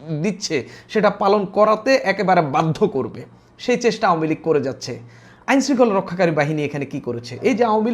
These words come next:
লীগ গুরুত্বপূর্ণ জায়গায় ককটেল বিস্ফোরণ করছে, যেমন ধরেন যে টিএসসি, তারপরে সার-, এই কারণ বাজারের যে গোল চত্বর মোড়ে, সার্ক ফোয়ারা মোড়, সেখানে যে ককটেল বিস্ফোরণ করছে, সে, এই জায়গাগুলোতে তো পুলিশ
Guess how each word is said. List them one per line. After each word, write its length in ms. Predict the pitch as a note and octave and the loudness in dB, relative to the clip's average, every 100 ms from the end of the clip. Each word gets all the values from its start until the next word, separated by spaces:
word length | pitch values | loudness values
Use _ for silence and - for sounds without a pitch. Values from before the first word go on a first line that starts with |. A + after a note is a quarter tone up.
| A3 | 4
লীগ 180 | G3 F#3 - C#3+ | 4 2 -6 0
গুরুত্বপূর্ণ 580 | F#3 C#4 - A3 A3+ G3 F3+ | 2 2 2 -2 0 0 0
জায়গায় 520 | D3+ E3 C#3+ D#3 E3+ A3 - - C#3+ - A2+ _ - | 4 4 4 2 0 -2 -12 -14 -14 -14 -20 _ -6
ককটেল 300 | F#3+ - G#3 | -2 0 0
বিস্ফোরণ 400 | E3+ - D#3 D3 C#3 | -2 -4 -2 -2 -4
করছে, 300 | C3+ A#2 - A#2 - - - F3 | -8 -8 -12 -14 -14 -20 -12 0
যেমন 180 | A3 A3 | 0 2
ধরেন 160 | G#3 G3+ | 2 2
যে 60 | G3 F#3+ | 0 0
টিএসসি, 400 | G3 F3 F3+ G3 F#3 | 2 2 0 -6 0
তারপরে 320 | E3 - E3 D#3+ | 0 2 0 0
সার-, 260 | E3+ E3+ E3 D3+ D#3+ | 2 0 0 -2 0
এই 100 | D3+ D3 - | 2 -2 -6
কারণ 220 | - F3+ F3+ D#3+ | 0 2 2 2
বাজারের 320 | D#3+ D#3+ D3 | 2 0 0
যে 120 | C#3 D#3+ C3+ D3+ | 0 -2 0 2
গোল 120 | F#3+ F3+ | 2 0
চত্বর 280 | D3+ - C3+ C#3+ | -6 -4 -2 0
মোড়ে, 220 | G3+ D3+ B2 | 2 2 0
সার্ক 200 | - F3+ E3+ | 0 0 0
ফোয়ারা 280 | - E3+ D#3 C#3+ | 0 2 2 0
মোড়, 160 | C#3 - - - - - | -6 -10 -16 -20 -14 0
সেখানে 320 | C4+ G#3+ F#3 D3 | 2 2 0 0
যে 60 | E3+ | -2
ককটেল 260 | F#3 F3 G#3+ F3 | -4 -2 -2 -2
বিস্ফোরণ 320 | F3+ F#3 E3+ D3 | -2 -4 -4 -6
করছে, 180 | - A#2 | -10 -8
সে, 80 | G#3 F3+ G3+ | -6 0 0
এই 80 | G#3+ F3+ | 0 0
জায়গাগুলোতে 560 | F3 F3 G3+ G#3+ A3 A3+ A#3 | 0 0 -2 0 0 0 0
তো 60 | A#3+ - - - - - _ - | -2 -2 -10 -20 -20 -20 _ -4
পুলিশ 280 | A#3 B3+ | 0 0